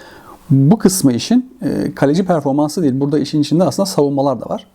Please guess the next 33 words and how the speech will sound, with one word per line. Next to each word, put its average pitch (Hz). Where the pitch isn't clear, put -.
E, 131
kaleci 147
performanslarına 120
ise 117
hadi 160
bakalım. 135
Burada 185
Beşiktaş'tan 151
başlayacağım. 135
Beşiktaş 160
bu 185
sezon 180
kalesini 190
iki 190
kaleciye 175
bölüştürmüş 170
durumda 110
biraz 107
zorunluluktan. 120
E, -
Ersin'le 139
başladı 117
ama 160
geçen 131
hafta 127
Utku -
oynadı. 135
Bu 147
hafta 131
da 123
gene 110
Utku -
oynayacak. 120